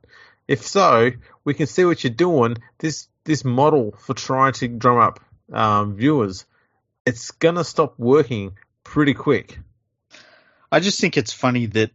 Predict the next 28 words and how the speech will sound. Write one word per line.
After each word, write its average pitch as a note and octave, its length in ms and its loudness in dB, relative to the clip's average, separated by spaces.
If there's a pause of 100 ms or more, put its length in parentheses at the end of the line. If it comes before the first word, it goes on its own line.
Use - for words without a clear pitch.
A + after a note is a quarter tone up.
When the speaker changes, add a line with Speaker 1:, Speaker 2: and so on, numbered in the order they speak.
Speaker 2:
the, G#2 300 -2
uh, F2+ 300 0
Australian G#2+ 640 -4
heavyweight G2 540 -6
boxing G2+ 400 -4
scene G2 320 -2
is F2 100 -8
so F#2 280 -2
bad F#2 400 -4
that F#2+ 160 -8
it's F2 200 -8
just - 280 -8
celebrity F#2 460 -6
fights. - 680 -8 (160)
Speaker 1:
Well, F#3 100 -10
it's - 80 -20
basically C3+ 380 -6
just A2 320 -12
N A#2+ 120 -6
R G#2 220 -4
L F3+ 80 -2
players G2 380 -6
now. F2+ 260 -12 (240)
Speaker 2:
Yeah, A#2 420 2
pretty B2 240 -2
much. G#2 600 -4 (120)
Speaker 1:
And A#2+ 60 -2
Speaker 2:
Like, G#2 240 -4